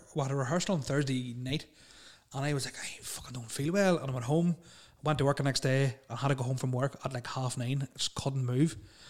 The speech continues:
I remember I got into bed and slept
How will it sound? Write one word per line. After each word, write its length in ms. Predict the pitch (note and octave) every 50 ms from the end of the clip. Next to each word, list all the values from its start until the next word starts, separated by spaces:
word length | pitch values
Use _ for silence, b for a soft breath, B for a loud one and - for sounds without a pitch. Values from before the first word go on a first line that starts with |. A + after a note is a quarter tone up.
| B B B B B -
I 60 | -
remember 160 | C3 C#3 C#3 C3+
I 40 |
got 100 | B2 B2
into 140 | C#3 D#3 D#3
bed 360 | B2 B2+ B2+ C3+ C#3 C#3 C3+ - B B B B B B B B B B B B B
and 140 | - A#2+ A#2
slept 400 | - - - B2+ B2+ D3 - -